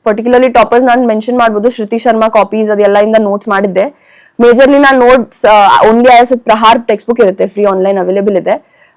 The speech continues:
ಆ, ಅದರಿಂದ ನೋಟ್ಸ್ ತಗೊಂಡಿದ್ದೀನಿ, ವಿಷನ್ ಐ ಎಸ್ ಎಸ್ ಬುಕ್ ಇಂದ ನೋಟ್ಸ್ ತಗೊಂಡಿದ್ದೀನಿ, ಮತ್ತೆ, ಆ, ಇನ್ಸೈಟ್ಸ್ ಎಲ್ಲದು ಆನ್‌ಲೈನ್, ಇನ್ಸೈಟ್ಸ್ ಮತ್ತೆ ದೃಷ್ಟಿ ಐ ಎಸ್ ಬೇರೆ ಎಲ್ಲ ಆನ್‌ಲೈನ್ ರಿಸೋರ್ಸಸ್ ಇದಾವೆ, ಅದೆಲ್ಲ ಕಲೆಕ್ಟ್ ಮಾಡಿ ಒಂದ್ ಪರ್ಟಿಕ್ಯುಲರ್, ಆ, ಟಾಪಿಕ್ ಮೇಲೆ ನಾನು ಟೂ ಪೇಜರ್ ನೋಟ್ಸ್ ಮಾಡಿದ್ದೀನಿ.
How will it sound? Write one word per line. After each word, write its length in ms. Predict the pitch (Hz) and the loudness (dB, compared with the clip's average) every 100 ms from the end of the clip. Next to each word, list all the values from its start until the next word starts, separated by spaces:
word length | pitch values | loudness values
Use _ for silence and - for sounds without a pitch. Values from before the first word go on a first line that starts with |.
| - | -6
ಆ, 320 | 170 190 190 | 0 2 4
ಅದರಿಂದ 320 | 214 220 240 247 | 2 2 4 2
ನೋಟ್ಸ್ 260 | 233 233 - | 2 -2 -2
ತಗೊಂಡಿದ್ದೀನಿ, 520 | 208 202 190 190 240 | -2 0 0 0 0
ವಿಷನ್ 280 | 233 214 220 | 0 0 2
ಐ 180 | 214 220 | 2 2
ಎಸ್ 180 | 220 | 0
ಎಸ್ 140 | 233 - - | -8 -10 -6
ಬುಕ್ 240 | 208 208 | -6 -2
ಇಂದ 140 | 220 220 | -2 0
ನೋಟ್ಸ್ 260 | 214 202 - | 0 -6 -4
ತಗೊಂಡಿದ್ದೀನಿ, 600 | 185 180 175 185 330 370 _ - | -4 -2 -4 -4 -4 -6 _ -4
ಮತ್ತೆ, 480 | 226 233 254 240 233 | -2 -2 2 4 4
ಆ, 320 | - 208 202 | 2 2 2
ಇನ್ಸೈಟ್ಸ್ 500 | 220 226 247 233 - | 2 0 2 2 2
ಎಲ್ಲದು 500 | 240 226 226 233 226 | 2 2 2 0 2
ಆನ್‌ಲೈನ್, 480 | 185 202 214 220 190 | 0 2 0 0 -6
ಇನ್ಸೈಟ್ಸ್ 500 | 196 220 208 220 220 | -6 -6 -2 -2 -2
ಮತ್ತೆ 160 | 220 | -6
ದೃಷ್ಟಿ 200 | 208 - | -8 -2
ಐ 80 | 220 | 0
ಎಸ್ 140 | 208 208 | 0 -2
ಬೇರೆ 180 | 202 | -2
ಎಲ್ಲ 120 | 208 208 | 0 0
ಆನ್‌ಲೈನ್ 360 | 202 190 196 | 0 -2 -4
ರಿಸೋರ್ಸಸ್ 440 | 196 190 185 233 196 | -4 -6 -4 -2 -2
ಇದಾವೆ, 540 | 175 240 349 _ _ - | -2 -4 -6 _ _ -4
ಅದೆಲ್ಲ 340 | 208 220 226 262 | 0 2 2 0
ಕಲೆಕ್ಟ್ 360 | 254 233 226 | 0 -2 -2
ಮಾಡಿ 240 | 226 208 370 - _ _ | -4 0 -2 -4 _ _
ಒಂದ್ 320 | 208 233 285 | 0 2 2
ಪರ್ಟಿಕ್ಯುಲರ್, 680 | 285 240 240 254 254 254 - - | 2 0 2 0 2 2 -2 -6
ಆ, 60 | 180 | -6
ಟಾಪಿಕ್ 540 | 196 _ 220 208 247 | -6 _ 0 0 0
ಮೇಲೆ 180 | 226 220 | 0 2
ನಾನು 220 | 349 269 | 2 2
ಟೂ 180 | 269 277 | 0 0
ಪೇಜರ್ 300 | 269 226 233 | 2 2 2
ನೋಟ್ಸ್ 300 | 214 196 - | 2 -2 -6
ಮಾಡಿದ್ದೀನಿ. 460 | 165 143 - - | -8 -8 -14 -18